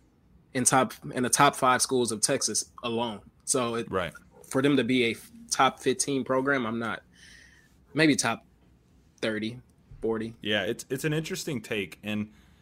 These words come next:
Speaker 2: I don't know, you know, I don't know where, I don't know. To him, this is a job he wants to be at for a long time. I think this is where he
Speaker 1: Right.
Speaker 2: wants to retire.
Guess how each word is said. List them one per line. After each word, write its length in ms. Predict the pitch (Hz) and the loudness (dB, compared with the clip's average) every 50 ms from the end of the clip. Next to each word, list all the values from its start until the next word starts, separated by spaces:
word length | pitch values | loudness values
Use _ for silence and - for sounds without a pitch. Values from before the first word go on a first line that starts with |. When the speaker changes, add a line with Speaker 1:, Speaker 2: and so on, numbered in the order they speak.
| - _ - | -20 _ -8
Speaker 2:
I 80 | - 113 | -4 -4
don't 200 | 139 147 - - | -2 -4 -4 -4
know, 300 | 127 131 127 123 113 - - _ | -4 -2 0 0 -2 -2 -4 _
you 160 | - 104 107 | -12 -8 -6
know, 100 | 107 101 | -6 -6
I 80 | 95 98 | -6 -6
don't 200 | 101 113 110 - | -6 -6 -6 -6
know 120 | 113 113 | -8 -8
where, 500 | 104 101 104 104 104 107 107 107 104 104 - - _ _ _ _ _ _ _ _ _ _ _ _ _ _ _ _ _ _ _ | -6 -6 -4 -4 -4 -2 -2 -4 -4 -6 -10 -20 _ _ _ _ _ _ _ _ _ _ _ _ _ _ _ _ _ _ _
I 80 | - 117 | -2 -2
don't 100 | 110 95 | -2 -2
know. 100 | 85 80 - - - _ - | -4 -6 -14 -20 -20 _ -6
To 120 | - 135 123 | -4 -2 0
him, 220 | 131 160 175 170 | 0 0 0 0
this 200 | 160 143 135 - | 0 -2 -2 -2
is 140 | 135 123 117 | -4 -4 -4
a 60 | 113 | -4
job 300 | 101 110 107 107 104 - | -4 -2 0 0 0 0
he 100 | 110 107 | -2 -2
wants 340 | 101 98 95 90 - - - | -2 -2 -4 -8 -8 -10 -12
to 100 | - 101 | -10 -10
be 220 | 85 90 87 87 | -8 -8 -6 -6
at 240 | 82 82 82 73 - _ _ | -6 -6 -6 -8 -10 _ _
for 160 | - - - 98 | -14 -8 -6 -4
a 60 | 87 | -4
long 220 | 85 82 80 85 | -4 -6 -8 -10
time. 300 | - - - - - 82 80 | -12 -14 -14 -14 -14 -14 -12
I 80 | - 101 | -10 -8
think 180 | 104 117 107 | -8 -6 -6
this 180 | 110 113 104 101 | -6 -8 -8 -8
is 100 | 104 95 | -10 -8
where 140 | 95 92 87 | -6 -6 -4
he 60 | 87 | -4
Speaker 1:
Right. 60 | 85 | -6
Speaker 2:
wants 160 | 85 85 - - | -8 -10 -12 -12
to 100 | - 92 | -12 -12
retire. 460 | 85 82 - 90 85 85 80 82 87 | -12 -10 -8 -8 -8 -8 -10 -12 -14